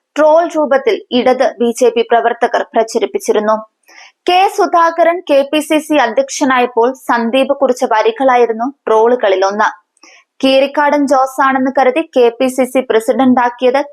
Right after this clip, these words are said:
കീലേരി അച്ചുവിനെ" എന്ന അന്നത്തെ കുറിപ്പ് സുധാകരനൊപ്പമുള്ള സന്ദീപിന്റെ ചിത്രത്തിനൊപ്പം പ്രചരിച്ചു. കെ പി സി സി യോഗത്തിൽ കണ്ടുമുട്ടിയ സന്ദീപ് വാര്യരുടെയും ജ്യോതികുമാർ ചാമക്കാലയുടെയും മീമുകളും വൈറലായിരുന്നു.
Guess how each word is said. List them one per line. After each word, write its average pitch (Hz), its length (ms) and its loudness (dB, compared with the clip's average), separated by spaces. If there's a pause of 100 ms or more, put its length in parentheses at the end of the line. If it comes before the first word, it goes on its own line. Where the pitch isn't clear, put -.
കീലേരി 262 400 4
അച്ചുവിനെ" 233 540 -2
എന്ന 226 440 -2 (340)
അന്നത്തെ 277 440 0
കുറിപ്പ് 254 400 0 (240)
സുധാകരനൊപ്പമുള്ള 254 1040 0
സന്ദീപിന്റെ 247 600 -2
ചിത്രത്തിനൊപ്പം 240 840 -2
പ്രചരിച്ചു. 214 680 -2 (720)
കെ 349 240 0
പി 381 60 0
സി 381 180 0
സി 392 180 0
യോഗത്തിൽ 330 600 2
കണ്ടുമുട്ടിയ 277 540 0
സന്ദീപ് 240 560 -2
വാര്യരുടെയും 240 720 2 (360)
ജ്യോതികുമാർ 277 680 2
ചാമക്കാലയുടെയും 262 1080 0
മീമുകളും 247 560 0
വൈറലായിരുന്നു. 208 920 0